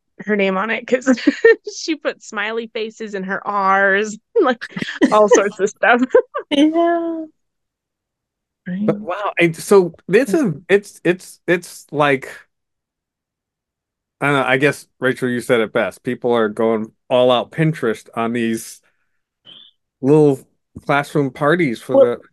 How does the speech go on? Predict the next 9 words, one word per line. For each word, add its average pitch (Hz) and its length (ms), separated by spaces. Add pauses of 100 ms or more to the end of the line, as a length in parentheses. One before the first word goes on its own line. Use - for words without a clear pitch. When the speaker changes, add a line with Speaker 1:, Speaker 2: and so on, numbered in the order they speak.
Speaker 3:
the, 123 60
the - 20
kids. 139 460 (340)
Speaker 1:
you 254 100
know 277 120
what? 247 260
Speaker 2:
Yeah. 226 360
Speaker 1:
Growing 294 400
up, 277 380